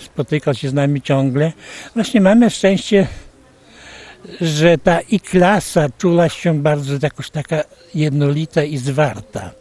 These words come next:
że nam się chce spotykać prawie co roku. To, to już chyba któryś raz te spotkanie takie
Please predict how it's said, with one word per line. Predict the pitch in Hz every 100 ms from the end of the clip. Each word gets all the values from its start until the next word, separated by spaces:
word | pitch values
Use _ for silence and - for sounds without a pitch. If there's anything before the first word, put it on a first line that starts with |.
| - - - - -
że | 131 135 147
nam | 147 208
się | - 190
chce | - - 180 185 170 -
spotykać | - 165 135 196 185 156
prawie | - 151 180 165 156
co | - 160
roku. | 156 147 - 117
To, | 143 139 -
to |
już | 151
chyba | - 147
któryś | 139 - 151 131
raz | 160 175 -
te | - 139 - - -
spotkanie | - - 156 - 151 143 139
takie | 143 -